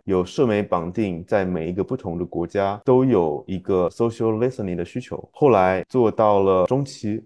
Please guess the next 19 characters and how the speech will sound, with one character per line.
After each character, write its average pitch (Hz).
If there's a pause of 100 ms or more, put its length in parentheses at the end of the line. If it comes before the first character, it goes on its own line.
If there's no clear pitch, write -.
我 95
们 92
就 110
出 98
现 95
了 87
像 90
三 104
送 117
这 110
种 92
enterprise 117
的 92
级 95
别 95
的 90
企 92
业 95 (140)
来 95